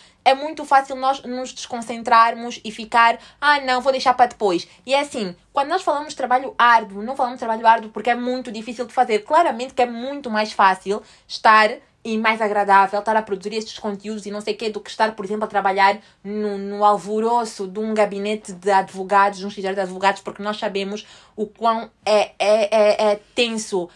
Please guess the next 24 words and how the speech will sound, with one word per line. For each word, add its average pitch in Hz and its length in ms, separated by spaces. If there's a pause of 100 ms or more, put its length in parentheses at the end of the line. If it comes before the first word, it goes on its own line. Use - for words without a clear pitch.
(140)
a 208 140
nível 214 420
físico, 220 680
mental, 214 760
e 220 120
exige 214 300
muito 247 380
da 214 100
pessoa. 196 280
Portanto, 202 380
obviamente, 220 520
não 214 80
vamos 208 160
comparar 202 340
aqui 208 180
uma 202 140
produtora 202 400
de 202 80
conteúdo 196 580
para 190 140
um 196 80
canal 202 240
do 202 80
YouTube 247 540